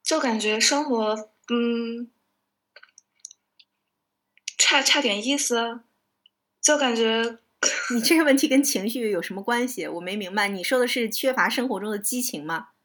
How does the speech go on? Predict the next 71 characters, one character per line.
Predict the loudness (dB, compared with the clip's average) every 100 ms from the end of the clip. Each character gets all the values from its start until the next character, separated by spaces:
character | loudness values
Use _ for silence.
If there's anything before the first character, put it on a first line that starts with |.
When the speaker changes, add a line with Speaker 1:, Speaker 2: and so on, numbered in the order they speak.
| _ _ _ _ _ _ _ _ _ _ _ _ _ _
Speaker 2:
啊。 | -4
Speaker 1:
就 | 0 2 2
差 | 2 0
不 | 2
多 | 0
就 | 2
是 | 2 2 0
一 | 0
直 | 0 2
情 | 2 0
绪 | -2 0
就 | 0
很 | -2 -4 -4
平 | -6 -6 -2
淡， | 2 2
然 | 0 -2
后 | -4
被 | -2 -4
封 | -2 0
校 | 0 0 -2
也 | -2 -4 -8 -16 -16 -18 -20 _ _
除 | -4 -2
了 | 0 0 0 0
运 | 0 2
动 | 2 0
和 | 2
读 | 2 2
书 | 0 -2
之 | -2
后 | 0
Speaker 2:
不 |
是， |
你， | 0
你， |
你 | 2
说 | 4 4
的 | 4
这 | 2
个 | 0
出 | 2 0
现 | 2 2
这 | 2
个 | 0
什 | 2
么， | 0
Speaker 1:
我 | -2
会 |
Speaker 2:
就 | -2
感 | 0 0
觉 | 0 -4
这 | -2
个， | -2 -4
这 | -8 -6
个 | -4
很 | -4 -4
空 | -2 0
虚 | 0 2
啊， | 2
这 | 2 -4
种 | -2
状 | -2 -2
态 | -2 -4
就 | -6
是 | -8 -6
从 | -6 -2
疫 | 0
情 | 0 -2
以 | -6
来 | -4 -4 -4
是 | -4
吗？ | -4 -6